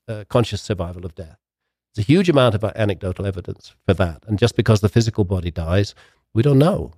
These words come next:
what's happened, what's happened to consciousness. It's, it's one of the, you know, the greatest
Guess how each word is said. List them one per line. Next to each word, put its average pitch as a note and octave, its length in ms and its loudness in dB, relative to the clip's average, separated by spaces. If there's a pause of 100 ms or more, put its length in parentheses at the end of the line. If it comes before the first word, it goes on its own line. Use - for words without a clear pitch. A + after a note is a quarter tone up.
(160)
what's - 240 -6
happened, E2 420 -6
what's G2+ 180 0
happened F2 240 -6
to - 60 -12
consciousness. - 580 -8
It's, - 220 -6
it's D#3+ 220 0
one D#3 120 2
of C#3 80 0
the, C3 140 -2 (240)
you B2 80 -8
know, G#2+ 140 -6
the G#2+ 80 -12
greatest A#2 400 0